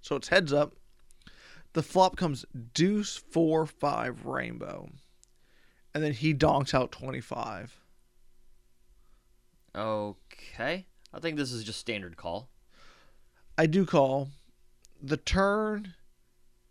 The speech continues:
Speaker 1: uh, turn is a ten. He checks. He checks. I bet seventy-five. He calls.
Speaker 2: Okay.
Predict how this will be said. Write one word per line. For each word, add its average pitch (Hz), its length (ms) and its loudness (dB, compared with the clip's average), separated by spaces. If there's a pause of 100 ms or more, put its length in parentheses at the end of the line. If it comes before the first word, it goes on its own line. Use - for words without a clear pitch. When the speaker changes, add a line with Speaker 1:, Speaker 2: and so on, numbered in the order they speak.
(400)
Speaker 1:
uh, 78 300 -12 (180)
turn 180 240 6
is 151 120 6
a 135 60 0
ten. - 480 -4 (540)
He - 340 -2
checks. 165 580 0 (2250)
He 165 140 0
checks. 165 260 2
I 165 100 8
bet 160 160 4
seventy-five. 143 800 2 (280)
He 175 260 0
calls. - 680 -4 (2500)
Speaker 2:
Okay. 95 260 -8